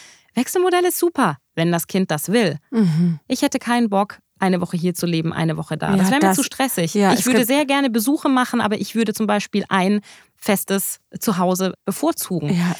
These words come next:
Speaker 2: du, es gibt Kinder, die müssen ja alle zweieinhalb Tage wechseln, ne?
Speaker 1: Ich weiß.
Speaker 2: Fünfzig fünfzig.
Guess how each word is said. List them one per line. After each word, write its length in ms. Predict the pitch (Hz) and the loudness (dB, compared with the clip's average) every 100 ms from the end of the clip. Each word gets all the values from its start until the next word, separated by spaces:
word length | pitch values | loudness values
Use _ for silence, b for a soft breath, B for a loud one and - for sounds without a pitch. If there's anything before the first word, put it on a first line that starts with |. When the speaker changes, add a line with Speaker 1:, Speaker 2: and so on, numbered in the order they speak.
| 196 | -2
Speaker 2:
du, 80 | |
es 160 | 175 - | -2 0
gibt 160 | 190 - | -4 -2
Kinder, 220 | 190 185 | 0 2
die 80 | 170 | 2
müssen 240 | 180 180 | 0 -2
ja 80 | - | -2
alle 180 | 185 175 | -2 -2
zweieinhalb 380 | 185 180 160 | 0 0 0
Tage 300 | - 294 269 | -4 -2 -2
wechseln, 340 | 175 - 208 - | -4 -6 -6 -4
ne? 180 | 262 254 - | -4 -6 -6
Speaker 1:
Ich 160 | 196 208 | -4 -2
weiß. 280 | 214 214 | -2 -4
Speaker 2:
Fünfzig 360 | - 190 - 180 | -2 -2 0 -4
fünfzig. 520 | 277 262 202 165 - | -4 -6 -6 -8 -12